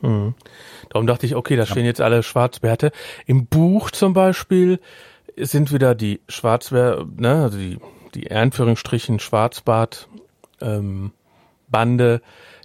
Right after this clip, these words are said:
Speaker 1: die überraschen die, sperren Justus noch rein im Keller und sowas alles,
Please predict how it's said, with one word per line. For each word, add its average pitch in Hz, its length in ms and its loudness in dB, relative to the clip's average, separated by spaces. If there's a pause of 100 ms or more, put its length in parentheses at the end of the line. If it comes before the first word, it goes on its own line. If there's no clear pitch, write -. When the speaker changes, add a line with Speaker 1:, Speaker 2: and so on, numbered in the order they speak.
Speaker 1:
die 135 60 0
überraschen 127 580 0
die, 180 240 0 (600)
sperren 120 460 2
Justus 123 460 0
noch 110 260 -2
rein 135 460 0
im 110 180 -2
Keller 139 440 0
und 113 140 -4
sowas 123 260 -2
alles, 131 300 -4